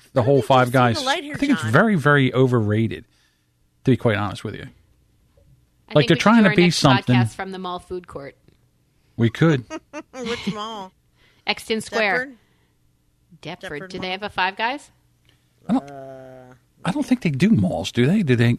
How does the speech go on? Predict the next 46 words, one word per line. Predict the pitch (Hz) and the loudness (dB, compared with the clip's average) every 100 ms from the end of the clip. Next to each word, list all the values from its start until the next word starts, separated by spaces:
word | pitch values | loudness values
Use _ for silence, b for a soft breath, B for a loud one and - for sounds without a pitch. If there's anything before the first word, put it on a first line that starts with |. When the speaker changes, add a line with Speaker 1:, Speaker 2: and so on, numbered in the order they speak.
| - | 2
Speaker 1:
Are | 123 | 2
they | 123 | 2
in | 139 | 2
the | 143 | 4
mall? | 127 139 | 4 4
Speaker 3:
Yeah, | 226 | 4
they're | 220 | 4
at | 214 | 2
the | 214 | 2
Exton | 185 208 - 226 | -2 -2 -2 -2
Square | - 214 196 | 0 0 2
Mall | 190 208 | 2 2
here. | 202 165 | 0 0
That's | 170 | 0
where | 185 | 0
I | 170 | 0
first | 185 185 - | 0 -4 0
had | 180 185 | -2 -2
them. | 156 170 _ b - | -4 -6 _ b 2
Speaker 1:
Oh, | 202 | 2
okay. | - - 113 - | 2 -2 -4 0
Speaker 3:
And | 208 | 2
then | 226 | 4
they | 247 | 2
just | 254 240 - | 0 -4 0
put | - 240 | 0 0
extra | 233 247 - 190 | -2 -2 0 0
fries | - 175 165 160 | 2 2 2 0
on | 151 | -2
top | 185 175 | 0 -2
of | 165 165 | -2 -6
it. | - _ | -6 _
That's | 190 202 - | -2 -2 0
my | 190 | 0
favorite | 190 180 170 | 0 -2 -4
fry. | 180 160 - - | 0 0 -2 -4
Extra. | - - - 160 - _ _ _ _ _ _ _ _ _ | -8 -6 -4 -6 -8 _ _ _ _ _ _ _ _ _
Speaker 1:
Well, | 123 | 2
that's | 127 120 - - | 2 0 -10 -8
Speaker 2:
Yeah. | 120 | -8
Speaker 1:
the, | - | -2
we | 127 | 0
were | 117 | 0
talking | - 123 120 | 2 2 2
about | 107 113 110 90 | 2 4 2 0
the, | 107 101 101 | 0 2 0